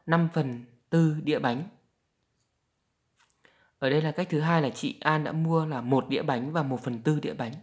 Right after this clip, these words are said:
Như vậy hai phần này là giống nhau ạ. Chị bé đã mua mười một phần bánh, được người bán lấy cho hai đĩa và ba phần, có đúng không?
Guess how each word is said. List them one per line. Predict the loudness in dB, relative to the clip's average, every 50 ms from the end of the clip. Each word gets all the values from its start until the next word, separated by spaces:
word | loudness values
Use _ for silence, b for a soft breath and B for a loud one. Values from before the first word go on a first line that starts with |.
| -18 _ _ _ _ _ _ b b b b b b b b
Như | 0 0 2
vậy | 2 2 0
hai | 0 0 0 0
phần | 0 0 -2 -2
này | -2 -4 -2
là | -2 -4 -2
giống | -2 -2 -2 0
nhau | 0 0 0 0 -4
ạ. | -10 -16 _ _ _ _ _ _ _ _ _ _ _ _ _ _ _ _ _ _ _ _ _ -20 -20 -20 _ _ _ _ _ -20 B B B B B B B B B
Chị | 0 0 2
bé | 4 6 6 6 6
đã | 4 4
mua | 4 4 4 4 4
mười | 4 4
một | 4 4 2 2
phần | 0 -2 2 4
bánh, | 4 4 2 0 -6 -10 B B B B B B B
được | 2 2
người | 4 4 2 2 2
bán | 2 0 0 2
lấy | 0 -2 -2
cho | 0 -2 -2
hai | 0 0 0 0
đĩa | 0 0 0 -2 -4 -6 -8 -14 _ _ -4
và | -2 0 2
ba | 2 2 2 2
phần, | 2 2 0 0 0 -6 -6
có | -4 -2
đúng | -2 -2 -2 -2
không? | 0 0 0 0